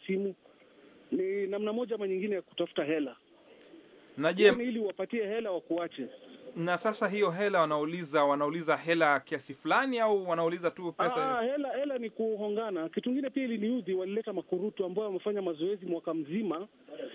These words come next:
Speaker 1: hawajapata nafasi ya kwenda nyumbani makwao kumaliza hiyo mazoezi, kuwaleta kama attachment.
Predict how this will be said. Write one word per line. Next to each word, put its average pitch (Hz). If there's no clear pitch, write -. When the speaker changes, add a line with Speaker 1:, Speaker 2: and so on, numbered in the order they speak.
Speaker 1:
hawajapata 208
nafasi 208
ya 190
kwenda 196
nyumbani 156
makwao 208
kumaliza 170
hiyo 208
mazoezi, 160
kuwaleta 190
kama 196
attachment. 151